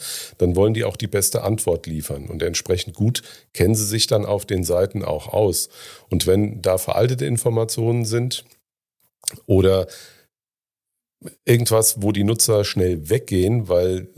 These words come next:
das zwar erstmal nach Information aussieht, die wertvoll ist, sich dann aber gar nicht als das rausstellt, dann sind das Faktoren, die Google zugrunde legt, um entsprechend zu sagen, "Naja, das nächste Mal schicken wir die Leute eben nicht dahin, sondern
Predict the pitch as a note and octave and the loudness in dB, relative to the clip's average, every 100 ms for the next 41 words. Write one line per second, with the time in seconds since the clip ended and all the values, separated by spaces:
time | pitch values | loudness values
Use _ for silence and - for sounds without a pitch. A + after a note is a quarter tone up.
0 | - - F#2 - - F#2 G2+ - A#2+ G2 | -8 -2 0 0 2 2 2 0 0 2
1 | F#2+ E2+ A#2 - F#2 F2 E2+ F#2 F2 - | 0 -2 -4 -2 -2 -2 -2 -4 -4 0
2 | G2+ A#2 C#3 A#2+ A#2+ A2+ A#2+ - A#2+ C3 | 0 2 0 -2 0 0 -2 -2 -2 -2
3 | - G2+ - - - F2+ F2+ F2+ F#2+ F2+ | -2 -2 -4 -4 -2 0 0 0 -2 -2
4 | - - F2+ - F#2 - D2+ G2+ - - | -6 -6 -6 -2 -2 -2 0 0 0 0
5 | B2+ D3 - - - - - - - G2+ | 0 -2 -6 -14 -14 -14 -18 -10 0 2
6 | G2 G#2+ A2 - F#2 - F#2 G2+ A2+ G#2+ | 4 2 0 0 -2 -2 0 2 2 -2
7 | F#2+ G2 G2+ F#2+ - D2+ E2+ F#2+ G#2 G#2 | -6 -6 -4 -4 -6 -4 -2 0 2 0
8 | G#2 - G2 G2 - F2+ F#2+ F#2 F#2 E2+ | -2 -4 -2 -2 -4 -4 -2 -2 -4 -2
9 | F2+ F#2 F2+ F2+ G#2+ A2 - - - - | 0 0 0 0 0 0 -8 -14 -4 0
10 | G#2 - G#2 F#2+ - G2+ F#2+ F#2 F#2+ F#2+ | 0 0 0 0 0 -2 -2 0 0 0
11 | G2 E2+ - F2+ F#2 G2+ A2 G2+ G2 G2 | -4 -6 -4 0 2 2 2 0 0 0
12 | G2 | -2